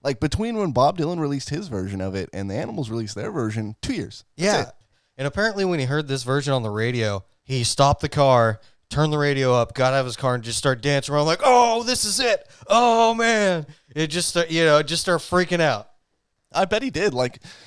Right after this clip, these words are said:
Speaker 1: especially, you know, we've all had the privilege of riding around in cars, playing loud music, enjoying scenery.
Speaker 2: Yeah.
Speaker 1: Nineteen sixty-two is probably the era when those speakers in the cars start to become more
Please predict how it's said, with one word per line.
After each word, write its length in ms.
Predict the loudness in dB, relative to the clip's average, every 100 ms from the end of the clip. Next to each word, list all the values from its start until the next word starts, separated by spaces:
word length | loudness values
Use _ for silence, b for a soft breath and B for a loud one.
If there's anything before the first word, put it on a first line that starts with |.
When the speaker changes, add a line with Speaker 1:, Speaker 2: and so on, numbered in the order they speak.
| B
Speaker 1:
especially, 580 | -8 -2 -2 0 -2 -2
you 140 | -2
know, 300 | -2 -4 -6 _ _
we've 200 | -6 -2
all 220 | 2 2 4
had 240 | 0 -2
the 80 | -4
privilege 720 | -8 -6 -4 -6 -10 -12 -14
of 220 | -10 -6
riding 260 | 0 0 0
around 160 | -4 -6
in 60 |
cars, 440 | -6 -4 -4 -6 -8
playing 320 | -8 -6 -6
loud 280 | -4 -4 -6
music, 400 | -10 -8 -10 -10
enjoying 420 | -10 -8 -10 -8
scenery. 580 | -8 -8 -8 -10 -12 -6
Speaker 2:
Yeah. 320 | -2 -2 -4 -4
Speaker 1:
Nineteen 260 | -4 -2 -2
sixty-two 460 | -2 -2 0 2
is 140 | 2 2
probably 400 | 2 4 2 0
the 100 | -2
era 260 | 0 0
when 280 | 0 -2 -2
those 180 | -2 -2
speakers 400 | -4 -4 -4 -6
in 60 | -8
the 60 |
cars 320 | -4 -2 -2
start 160 | -4 -8
to 80 | -8
become 260 | -6 -6
more 540 | -4 -4 -4 -6 -8